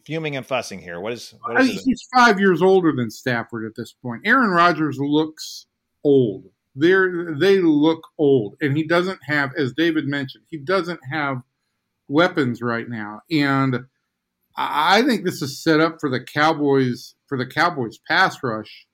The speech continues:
Speaker 2: to absolutely dominate this,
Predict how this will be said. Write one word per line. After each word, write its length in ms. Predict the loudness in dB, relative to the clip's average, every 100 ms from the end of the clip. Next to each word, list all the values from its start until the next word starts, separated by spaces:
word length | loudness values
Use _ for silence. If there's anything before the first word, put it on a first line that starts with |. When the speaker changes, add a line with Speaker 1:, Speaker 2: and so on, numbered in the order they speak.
| -8
Speaker 2:
to 220 | -6 -8 _ _ _
absolutely 1120 | 0 0 -2 -8 -6 0 2 0 -4 -8 -8 -14 _ _ _ _ _ _ _ _
dominate 720 | -2 2 2 2 -2 -4 -6
this, 300 | -8 -10 -12